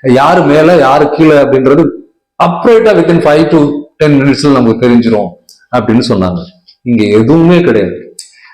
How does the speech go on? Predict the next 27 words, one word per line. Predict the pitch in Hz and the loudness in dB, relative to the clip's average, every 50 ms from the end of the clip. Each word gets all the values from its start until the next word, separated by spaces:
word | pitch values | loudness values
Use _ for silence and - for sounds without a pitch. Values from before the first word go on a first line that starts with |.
| - - - - - _ _ - | -20 -20 -20 -20 -20 _ _ -6
எல்லாருமே | - - - 143 175 196 196 190 180 156 - 135 135 131 | -2 0 2 2 2 2 2 2 2 0 0 0 -2 -2
சமம் | - - - 107 104 110 107 107 101 | -2 -4 -4 -4 -2 -2 -2 -2 -2
தான். | 101 90 - - | -4 -6 -6 -8
எல்லாருமே, | - - 113 131 151 170 175 175 180 180 175 175 175 196 214 220 - - - - - - - _ _ _ _ _ _ - 120 | -8 -4 -2 0 2 2 2 2 2 2 2 2 2 2 0 0 -4 -6 -10 -12 -14 -18 -20 _ _ _ _ _ _ -8 -6
அஹ், | 117 - - | -6 -4 -2
அந்த, | 117 127 123 127 123 120 | -2 -2 0 0 0 0
அந்த | 117 117 113 113 107 | 2 2 0 0 0
வெற்றியை | 104 147 151 147 190 208 202 185 165 139 143 | 0 0 0 0 2 2 2 2 2 2 0
நுகர்ற, | 143 143 160 170 165 160 160 165 160 | 0 2 2 2 2 2 0 0 0
அந்த | - 123 | -2 -4
சந்தோஷத்தை | 113 - 135 139 160 180 190 185 185 180 165 - 139 | -4 -2 0 2 2 2 2 2 2 0 0 0 -2
நுகர்ற, | 127 127 123 135 151 151 151 151 | 0 0 2 2 2 2 2 0
அந்த | 151 143 - 113 113 110 | 0 -2 -4 -6 -4 -2
மகிழ்ச்சியை | 127 165 190 185 180 - - 196 175 156 - - - - - - 120 | 0 0 0 0 -2 -4 -2 0 0 0 0 -2 -6 -10 -10 -6 -2
அனுபவிக்கிற, | 135 156 156 160 151 147 139 - 147 151 147 143 | 0 2 2 2 2 0 0 0 0 0 0 0
அந்த | 143 131 131 | -2 0 0
உற்சாகத்தை | 143 139 135 - 202 202 196 185 180 165 - 160 147 123 117 - - - _ _ _ _ 185 | 0 -2 -2 -2 0 0 2 0 0 -2 0 0 0 0 -2 -4 -10 -16 _ _ _ _ -2
பகிர்ந்துக்கிற | 202 - 277 277 254 240 208 185 - 160 151 | 0 2 2 2 2 2 2 0 0 0 0
முத்துலட்சுமி | 143 143 185 190 185 180 185 185 170 160 | 0 2 2 2 2 2 2 2 2 2
மேடமும் | 156 151 147 147 147 156 160 151 139 123 110 - - | 2 2 0 0 0 0 0 0 0 -2 -2 -4 -4
ஆர்த்தியும் | 120 135 160 165 - - 160 151 139 | -2 -2 -2 -2 -2 -2 -2 0 0
ஒரு | 127 117 | 0 0
வார்த்தை | 107 117 120 120 127 120 | 0 -2 -2 -2 -4 -4
சொன்னாங்க, | - - 104 101 98 95 95 92 92 - - _ 107 | -6 -6 -6 -6 -6 -6 -6 -8 -10 -12 -10 _ -4
"Lots | 127 143 143 139 - - - | -2 -2 -2 -4 -6 -4 -2
of | 127 185 185 - - - | -2 -2 -2 -4 -8 -4
love | 113 123 143 160 175 | -2 0 0 0 0